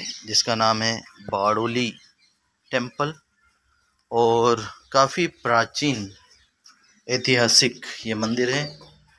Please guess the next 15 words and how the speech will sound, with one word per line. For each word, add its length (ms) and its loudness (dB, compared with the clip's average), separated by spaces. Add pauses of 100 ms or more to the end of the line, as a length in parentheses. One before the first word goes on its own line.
(380)
बाड़ोली 440 0
के। 180 -6 (2250)
Archaeological 760 0
Survey 400 0
of 120 -8
India 300 -2
ने 100 -2
इसको 200 -2
notify 580 -4
किया 240 -4
था 160 0
नाइनटीन 440 0
फिफ्टी 360 -8
सिक्स 340 2
में। 200 -4